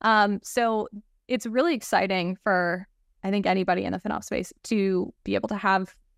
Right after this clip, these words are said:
a way to play with cost and usage report data that isn't, um, building pivot tables or kind of redoing your queries and going back and forth and, and trying to figure out what's in there, but is instead visual and graphic and gives you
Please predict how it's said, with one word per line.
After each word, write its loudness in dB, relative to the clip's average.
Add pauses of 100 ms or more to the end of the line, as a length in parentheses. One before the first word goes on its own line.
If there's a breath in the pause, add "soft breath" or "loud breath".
(240)
a 4
way 2
to 0
play 0
with -2
cost -6
and -2
usage -8
report -2
data 4
that 0
isn't, -2 (360)
um, 2
building 0
pivot 0
tables 0
or -2 (640)
kind -2
of -2
redoing 0
your 0
queries 2
and 0 (540)
going 2
back 4
and -2
forth 0
and, 0
and 0
trying -4
to -2
figure 0
out 0
what's -8
in 2
there, 4
but 0
is -4
instead 0
visual 0
and -2
graphic -2
and 0 (260)
gives 2
you 0